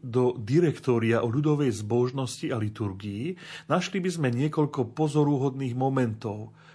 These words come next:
ktoré liturgia často aj v spojitosti s ľudovou nábožnosťou v dnešný deň zachytáva. Môžeme si uvedomiť hodnotu obdarovania.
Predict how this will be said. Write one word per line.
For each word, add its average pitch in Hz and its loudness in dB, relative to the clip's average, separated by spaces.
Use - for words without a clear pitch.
ktoré 135 4
liturgia 139 2
často - 0
aj 120 0
v - -
spojitosti 139 0
s 101 -6
ľudovou 139 2
nábožnosťou 113 -2
v 107 -8
dnešný 127 0
deň 113 0
zachytáva. 107 -6
Môžeme 175 4
si - 0
uvedomiť 147 4
hodnotu 151 2
obdarovania. 110 0